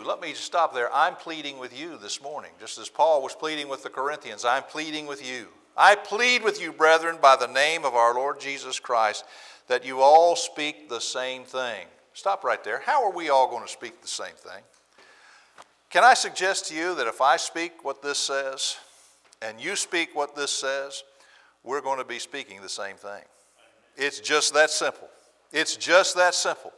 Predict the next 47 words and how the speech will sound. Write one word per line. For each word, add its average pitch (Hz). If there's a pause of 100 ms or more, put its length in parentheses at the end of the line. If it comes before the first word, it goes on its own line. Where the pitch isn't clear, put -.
(260)
If 123
I 185
speak 202
what 190
this 185
says 190
and 135
you 190
speak 190
what 180
this 180
says, 170
we're 180
going 170
to 151
be 156
speaking 147
the 131
same 143
thing. 143 (300)
And 151
so 160
I 156 (100)
plead 320
with 403
you, 185
I'm 190 (100)
begging 349
you 175 (220)
that 196
you 190
speak 196
the 160
same 160
thing, 147 (260)
and 202
that 214
there 214
be, 214 (180)
look 247
at 233
it 208
now, 196 (240)
no 269 (320)
divisions 185
among 156
you. 123